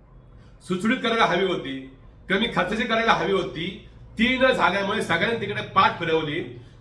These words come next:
गुंठेवारी करता येत नसल्यामुळे बांधकामं नियमित होत नाहीयेत आणि बांधकामं नियमित होत नाही, होत नसल्यामुळं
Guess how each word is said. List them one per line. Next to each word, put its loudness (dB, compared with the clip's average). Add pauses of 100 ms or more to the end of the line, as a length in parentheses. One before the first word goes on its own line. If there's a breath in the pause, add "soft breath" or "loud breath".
(100)
गुंठेवारी 4
करता 2
येत -2
नसल्यामुळे -2
बांधकामं 0
नियमित -2
होत -2
नाहीयेत 2 (400 loud breath)
आणि -4
बांधकामं 0
नियमित -4
होत -6
नाही, -6
होत -4
नसल्यामुळं -2